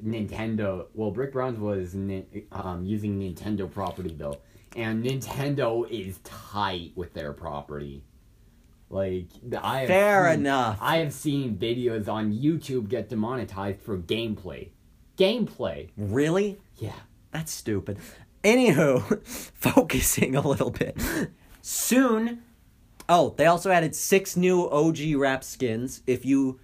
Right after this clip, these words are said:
Speaker 2: have played Car Dealership two for a long time, you're a long time fan. They did a thing where they brought back some old limited cars, and you could buy them for, like, more money than they originally were.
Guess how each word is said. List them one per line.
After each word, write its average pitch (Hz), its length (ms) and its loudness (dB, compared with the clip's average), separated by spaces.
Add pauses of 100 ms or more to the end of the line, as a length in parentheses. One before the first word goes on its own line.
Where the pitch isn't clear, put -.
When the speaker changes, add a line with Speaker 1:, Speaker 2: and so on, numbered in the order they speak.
(320)
Speaker 2:
have 139 220 -2
played 160 280 0
Car 147 180 0
Dealership 135 400 -2
two 147 100 -14
for 131 160 -4
a 127 60 0
long 123 240 -2
time, 117 240 -2
you're 113 120 -2
a - 20 -2
long 107 220 -2
time 110 200 -6
fan. 98 320 -4 (480)
They 143 320 2
did 165 360 0
a 151 200 0
thing 143 540 -2 (320)
where 127 580 0 (720)
they 123 560 0
brought 143 400 4
back 135 500 2
some 135 280 -2
old 135 400 2 (100)
limited 113 500 0
cars, 92 520 -2 (600)
and 127 120 2
you 127 80 4
could 127 200 -2
buy 143 240 6
them 127 240 0
for, 123 160 -2
like, 110 240 0
more 127 360 2
money 123 340 0
than 117 180 -2
they 117 140 -2
originally 110 500 -2
were. 98 380 -2